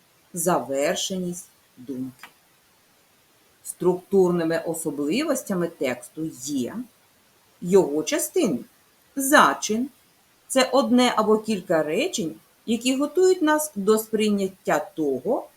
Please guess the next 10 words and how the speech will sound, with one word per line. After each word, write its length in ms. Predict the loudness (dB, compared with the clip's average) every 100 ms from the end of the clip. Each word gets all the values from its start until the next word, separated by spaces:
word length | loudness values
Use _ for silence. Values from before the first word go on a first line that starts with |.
| _ _ -4
про 160 | -2
що 220 | 0 0
йтиметься 640 | 0 0 -2 0 -2 -4 -8
далі. 420 | -8 -10 -12 -18 _ _ _ _ _ _ _ _ _ _
Основна 580 | 2 2 0 0 2 0
частина 760 | -2 -8 -8 -6 0 0 -2 -6 _ _ _ -4
розкриває 800 | -2 -2 -2 0 2 2 0 0
тему 320 | 2 4 2
тексту. 640 | 0 -2 -2 -6 -16 -16 -16 _ _ _ _ _ _
Кінцівка — 800 | -4 -2 -2 -4 -2 -2 -4 -14